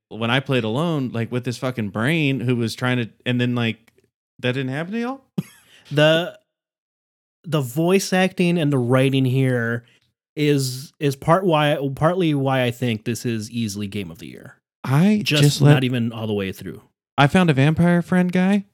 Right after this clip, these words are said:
Speaker 1: and I let him fucking kill me drinking my blood in the, i-, in, in my
Speaker 2: Oh,
Speaker 1: camp.
Speaker 2: Aster-, you ran, you ran into Aster-,
Speaker 1: Yeah.
Speaker 2: Astarion. Yes.
Speaker 1: And I was like,
Speaker 2: Yes,
Speaker 1: I was
Speaker 2: that
Speaker 1: just
Speaker 2: will
Speaker 1: like,
Speaker 2: happen.
Speaker 1: "Well, let's keep going, man. Like, is this gonna,"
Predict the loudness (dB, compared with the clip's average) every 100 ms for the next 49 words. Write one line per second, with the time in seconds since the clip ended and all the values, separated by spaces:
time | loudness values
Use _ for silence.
0 | 2 4 6 6 4 2 0 0 2 4
1 | 6 6 4 4 4 4 4 6 6 4
2 | 4 2 2 0 -2 _ -2 -2 2 4
3 | 4 4 6 6 8 6 8 8 8 6
4 | 6 6 6 6 6 4 4 4 4 4
5 | 2 0 0 -2 2 8 10 10 6 2
6 | 4 6 8 6 6 4 4 6 6 6
7 | 6 8 6 6 4 4 4 4 0 0
8 | 2 4 4 2 2 0 0 2 4 2
9 | 2 4 6 4